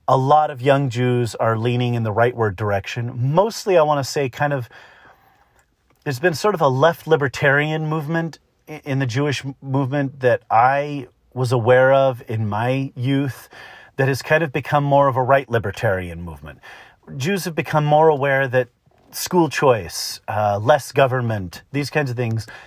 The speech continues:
leave more freedom for Jews to be Jewish, right? Uh, that we can practice Judaism, send children to our own Jewish day schools, and, and live as Jews freely in America with,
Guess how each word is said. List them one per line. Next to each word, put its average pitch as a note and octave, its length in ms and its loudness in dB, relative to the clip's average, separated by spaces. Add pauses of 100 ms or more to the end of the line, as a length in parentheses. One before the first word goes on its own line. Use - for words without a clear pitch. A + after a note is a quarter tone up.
(120)
leave E3+ 240 0
more F3 240 4
freedom E3 480 0
for C#3+ 140 -2
Jews C#3+ 320 -2
to - 80 -6
be C3 80 -2
Jewish, - 500 -2 (840)
right? G2+ 260 -8
Uh, F#2+ 100 -8
that G2 180 -10
we A2+ 140 -6
can G#2+ 240 -6 (380)
practice D#3 360 0
Judaism, C3+ 560 2
send C3 240 0
children C3 380 2
to B2+ 120 2
our B2 460 4
own B2+ 300 2
Jewish B2+ 420 -2
day C3 240 0
schools, A#2+ 600 -2
and, A#2+ 160 -6
and A#2 340 -6
live D3+ 360 2
as C3 340 2
Jews B2+ 580 -2 (180)
freely D3+ 480 0
in A#2 60 2
America B2 580 0 (1700)
with, C3+ 400 0